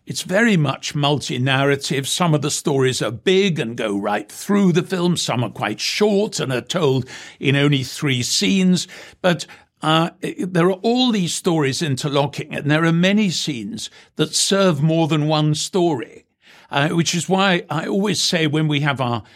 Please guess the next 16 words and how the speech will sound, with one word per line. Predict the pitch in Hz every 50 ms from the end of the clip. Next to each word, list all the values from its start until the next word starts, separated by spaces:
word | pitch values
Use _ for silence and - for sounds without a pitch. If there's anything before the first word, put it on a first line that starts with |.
| - - _ _ -
read-through, | - 151 156 160 165 143 - - - 156 117 110
you | 110 123 123
know, | 120 127 117 113
at | 110 - 107
the | 104
beginning | - - 110 110 143 151 151 131 -
of | - -
the | 90
whole | 98 95 104 101
thing, | 95 - - 92 117 - _ _ _ _ _ _ _ _ _ _ _ _ _ _ _ _ _ _ _ _ _ _ -
I | 131 143 160
always | 180 196 220 214 -
say | - 208 190 185
to | - 139
the | 131 139 135
actors, | 143 165 175 - - - - - -